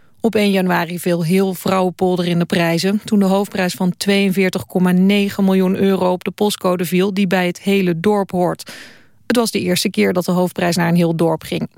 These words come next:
Nog diezelfde dag werd duidelijk dat de helft van dat bedrag naar één straat ging. De straat met ook de winnende letters in de postcode.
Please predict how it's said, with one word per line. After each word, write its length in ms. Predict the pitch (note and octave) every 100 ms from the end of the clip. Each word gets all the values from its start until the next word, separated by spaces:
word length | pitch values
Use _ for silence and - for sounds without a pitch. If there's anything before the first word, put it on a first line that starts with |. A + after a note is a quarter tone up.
| - - - -
Nog 140 | A#3 A3
diezelfde 440 | A#3 B3 C4 B3
dag 140 | A#3+
werd 180 | A3+ A3
duidelijk 340 | G#3+ A3 G#3 F#3+
dat 140 | F#3+
de 60 | F#3+
helft 280 | F3 G#3+
van 120 | - G#3
dat 120 | F#3+
bedrag 360 | F#3+ F#3+ F#3+
naar 180 | G3+ F#3+ -
één 260 | G3+ F#3+
straat 440 | F#3 - G3+ G3 -
ging. 340 | F3+ F#3+ A#3+
De 120 | - G3+
straat 320 | - F#3 F3
met 160 | E3+
ook 160 | - E3
de 80 | E3+
winnende 380 | E3+ F3 F3 E3+
letters 340 | F3+ G3 F#3
in 120 | F3 F3+
de 60 |
postcode. 640 | E3+ F3 E3 E3+ E3 F#3